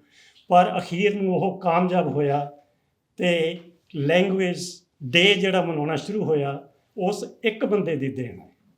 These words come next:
ਤੇ ਜੇ ਹੁਣ ਆਪਾਂ ਵੀ ਇਹ ਸੋਚੀਏ ਵੀ ਆਪਾਂ ਇੱਥੇ ਇਕੱਠੇ ਹੋਏ ਹਾਂ, ਕੋਈ ਫਰਕ ਨਹੀਂ ਪੈਣਾ, ਫਰਕ ਜ਼ਰੂਰ ਪੈਂਦਾ ਹੈ। ਜਦੋਂ ਇੱਕ ਬੰਦਾ ਇ-, ਇੱਥੇ ਤੱਕ ਲੈਂਗੁਏਜ ਡੇ ਤੱਕ ਪਹੁੰਚਾ ਦਿੰਦਾ ਹੈ, ਸਾਰੇ ਲੋਕਾਂ ਨੂੰ ਜਾਣਕਾਰੀ ਇਹ ਦੇ ਦਿੰਦਾ ਵੀ ਤੁਸੀਂ ਆਪਣੀ ਬੋਲੀ ਵਾਸਤੇ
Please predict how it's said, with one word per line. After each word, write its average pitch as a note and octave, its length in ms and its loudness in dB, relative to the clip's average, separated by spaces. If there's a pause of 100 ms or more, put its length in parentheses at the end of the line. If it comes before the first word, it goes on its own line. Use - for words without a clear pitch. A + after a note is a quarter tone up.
(680)
ਤੇ D#3+ 100 0
ਜੇ F3 200 4
ਹੁਣ F3+ 200 2
ਆਪਾਂ D#3+ 380 2
ਵੀ A#3 120 4
ਇਹ A3+ 60 6
ਸੋਚੀਏ G#3 540 2
ਵੀ G#3 140 0
ਆਪਾਂ F3+ 240 2
ਇੱਥੇ F#3+ 140 0
ਇਕੱਠੇ F3+ 380 0
ਹੋਏ F#3 200 2
ਹਾਂ, F#3 100 2
ਕੋਈ G#3 200 2
ਫਰਕ F3+ 320 0
ਨਹੀਂ E3 140 -2
ਪੈਣਾ, E3+ 500 -4 (320)
ਫਰਕ F3 260 0
ਜ਼ਰੂਰ F#3+ 380 2
ਪੈਂਦਾ D3 320 -2
ਹੈ। B2+ 180 -10 (360)
ਜਦੋਂ F3+ 320 2 (160)
ਇੱਕ F#3+ 220 0
ਬੰਦਾ G#3 540 0 (360)
ਇ-, F#3+ 300 -6
ਇੱਥੇ A#3 280 4
ਤੱਕ B3 360 0
ਲੈਂਗੁਏਜ F#3 840 2
ਡੇ G3 240 6
ਤੱਕ A#3 260 0
ਪਹੁੰਚਾ F3+ 420 4
ਦਿੰਦਾ F3+ 280 0
ਹੈ, F3 120 2
ਸਾਰੇ A#3 480 2
ਲੋਕਾਂ F#3 460 0
ਨੂੰ G#3+ 180 -2
ਜਾਣਕਾਰੀ G3+ 560 0
ਇਹ A3+ 160 0
ਦੇ F3+ 200 0
ਦਿੰਦਾ F3 260 -4
ਵੀ F#3+ 100 -2
ਤੁਸੀਂ F#3 360 -4
ਆਪਣੀ F#3+ 340 0
ਬੋਲੀ E3 460 -2
ਵਾਸਤੇ E3 640 -6